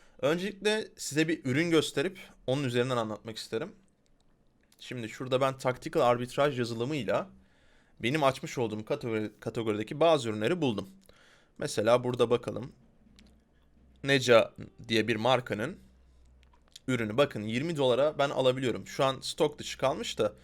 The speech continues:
örnek olarak da, yani dün mesela alabiliyordum. Şimdi yirmi dolara ben bu ürünü alıp otuz dokuz dolara satabiliyorum. Bakın bu ürünün buradan asilini aldığım zaman ürünü ekle dediğim zaman bakın direkt new çıktı.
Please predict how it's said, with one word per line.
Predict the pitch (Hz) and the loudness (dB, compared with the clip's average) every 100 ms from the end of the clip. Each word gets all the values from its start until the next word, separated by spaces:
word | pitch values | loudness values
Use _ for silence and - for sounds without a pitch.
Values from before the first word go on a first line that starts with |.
| - - - | -20 -20 -2
örnek | 127 135 147 | 0 2 2
olarak | 123 110 107 - | 4 4 2 -2
da, | |
yani | 104 127 | -6 0
dün | 151 | 0
mesela | 127 139 151 | 0 4 6
alabiliyordum. | 147 143 135 117 95 - - | 6 2 2 0 -2 -14 -6
Şimdi | 190 | -2
yirmi | 156 202 233 | 2 2 4
dolara | 185 160 180 | 8 8 8
ben | 170 175 | 6 4
bu | |
ürünü | 160 147 | 2 2
alıp | 160 135 | 0 -2
otuz | 139 - 147 | -4 -4 -4
dokuz | 156 156 160 117 | -6 -6 -6 -2
dolara | 110 123 | 2 2
satabiliyorum. | 147 131 - 120 107 98 - - _ _ _ - | 0 -2 -2 -4 -2 -4 -6 -14 _ _ _ 0
Bakın | - - 113 | 0 0 -2
bu | 165 | 0
ürünün | 165 123 113 - - _ - - - - - | 0 -2 -6 -10 -18 _ -20 -20 -20 -20 -6
buradan | 147 123 120 | -4 -2 -2
asilini | 113 - 120 123 | -4 -6 -6 -2
aldığım | 147 120 117 113 156 165 | 2 4 4 0 -4 -4
zaman | 113 101 123 185 _ _ - | -4 -4 -6 -10 _ _ -14
ürünü | 107 123 | -10 -8
ekle | - 113 110 143 | -6 -6 -6 -6
dediğim | 143 131 160 160 | -6 -6 -6 -4
zaman | 107 110 160 - - - - - - _ _ _ - | -2 -2 -2 -8 -20 -20 -20 -20 -20 _ _ _ -2
bakın | 175 185 117 - _ _ _ _ - | -2 0 -4 -6 _ _ _ _ -6
direkt | 170 165 | -2 -2
new | 151 156 156 | -2 -2 -2
çıktı. | - - 104 | -4 -8 -8